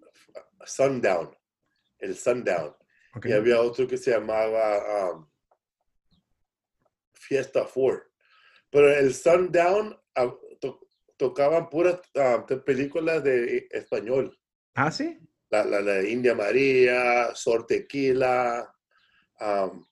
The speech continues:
Speaker 1: Perro Callejero uno,
Speaker 2: <laughs>
Speaker 1: Valentín Trujillo.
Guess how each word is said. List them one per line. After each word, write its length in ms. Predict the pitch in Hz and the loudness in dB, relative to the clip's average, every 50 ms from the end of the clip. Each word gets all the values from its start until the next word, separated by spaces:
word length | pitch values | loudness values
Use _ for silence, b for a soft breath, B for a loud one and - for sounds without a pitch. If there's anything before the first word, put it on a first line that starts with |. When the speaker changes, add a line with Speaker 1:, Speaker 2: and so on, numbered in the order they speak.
| _ _ | _ _
Speaker 1:
Perro 260 | - 139 139 139 131 131 | 0 2 4 4 4 4
Callejero 540 | 135 131 131 127 120 135 143 135 131 127 | 4 6 6 6 4 4 4 4 6 4
uno, 600 | 135 156 160 156 151 151 147 143 139 127 - - _ _ _ _ _ _ _ _ _ - | 4 2 0 -2 0 0 0 0 0 -2 -6 -14 _ _ _ _ _ _ _ _ _ -10
Speaker 2:
<laughs> 500 | 117 113 - - - _ _ - 113 - | -10 -10 -10 -12 -20 _ _ -14 -8 -4
Speaker 1:
Valentín 340 | - 117 107 - 143 135 135 | -2 -2 -2 -2 -4 -6 -2
Trujillo. 720 | - 127 117 113 - 139 180 196 190 185 175 165 165 160 | 0 0 0 0 -2 -6 -4 -2 -2 -2 -2 -2 -2 0